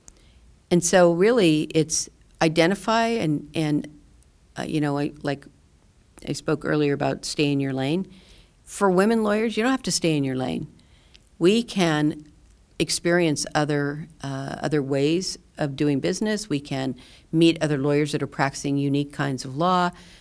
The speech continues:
We have women who are leaving the profession as traditional litigators or, or practitioners and starting businesses that are outside the law profession but really re-,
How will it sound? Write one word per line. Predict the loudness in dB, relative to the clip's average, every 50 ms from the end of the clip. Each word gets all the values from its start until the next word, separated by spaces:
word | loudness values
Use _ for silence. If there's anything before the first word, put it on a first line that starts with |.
| -20 -8 -4
We | -2 0
have | 0 -2 0 0 0
women | 0 2 0 0
who | 0 0 0 0 0 -2 -2 -2
are | 0 0 2 2
leaving | 0 0 0 0 0 -2
the | -2 -4
profession | -8 -12 -4 0 0 0 0 0 -2 -4 -4 -6 -10 -18 -6 -2
as | 0 0 0 -2
traditional | -4 -4 -4 0 0 0 0 0 -2 -2 -2 -2 -4 -6 -10 -18 -20 -20 -20 _ 0
litigators | 2 4 4 4 4 4 2 4 2 0 -2 -2 -4
or, | -6 -6 -8 -10 -14
or | -8 -8 -8
practitioners | -6 -4 -4 -4 -4 -2 -4 -2 -2 -2 -2 -2 -2 -2 -4 -10 -16 -20 -20 -20 _ _
and | -2 0 0
starting | 2 0 4 4 4 6 6 4 2 4
businesses | 4 4 4 4 2 0 0 -2 -2 0 0 -2 -2 -2 -2
that | -2 -2 0
are | -2 -2 -4 -6 -10 -18 -20 -20 -20 -20 _ _ _
outside | 8 8 8 8 4 2 4 4 4 4 2
the | 0
law | 0 2 4 6 6 4
profession | 4 0 -4 0 2 2 2 2 0 -2 -2 -2 0
but | 0 0 0 0 -2 -4 -10 -6
really | 0 2 2 4 4 2
re-, | 0 -2 -4